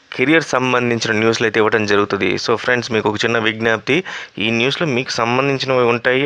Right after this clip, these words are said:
అలాగే మీకు సంబంధం లేనివి కూడా ఉంటాయి. So మీకు సంబంధించిన న్యూస్ అయితే మీరు తీసుకోండి, అలాగే మీకు సంబంధం లేని వాటివి మీ ఫ్రెండ్స్కి ఎవరికైనా ఉపయోగపడుతున్నాయేమో కాబట్టి వాళ్ళకి ఖచ్చితంగా అయితే షేర్ చేయండి.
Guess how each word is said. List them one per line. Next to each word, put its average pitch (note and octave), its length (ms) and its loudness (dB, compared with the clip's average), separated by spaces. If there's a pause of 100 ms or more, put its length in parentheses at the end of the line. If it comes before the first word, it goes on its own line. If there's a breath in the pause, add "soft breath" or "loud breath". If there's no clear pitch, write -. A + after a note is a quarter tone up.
(100)
అలాగే A#2 240 2 (100)
మీకు G#2+ 140 -2 (120)
సంబంధం B2+ 400 2 (120)
లేనివి B2 340 2
కూడా A#2 140 4 (100)
ఉంటాయి. G2 280 0 (420 loud breath)
So A#2+ 100 -2 (100)
మీకు B2 260 0
సంబంధించిన C3 680 2 (120)
న్యూస్ A2+ 240 0
అయితే A2+ 140 0 (100)
మీరు G#2 220 -2
తీసుకోండి, G#2 580 0
అలాగే A2+ 240 0
మీకు - 180 -6
సంబంధం A2+ 440 0
లేని A2 200 2
వాటివి A2 300 0 (500 loud breath)
మీ C3+ 80 2 (140)
ఫ్రెండ్స్కి C#3+ 400 0
ఎవరికైనా B2+ 400 2
ఉపయోగపడుతున్నాయేమో A2+ 760 0 (200)
కాబట్టి G#2 360 0
వాళ్ళకి G2 260 -2 (360)
ఖచ్చితంగా G#2+ 420 0
అయితే A2 240 0
షేర్ A#2+ 280 2
చేయండి. A2+ 220 2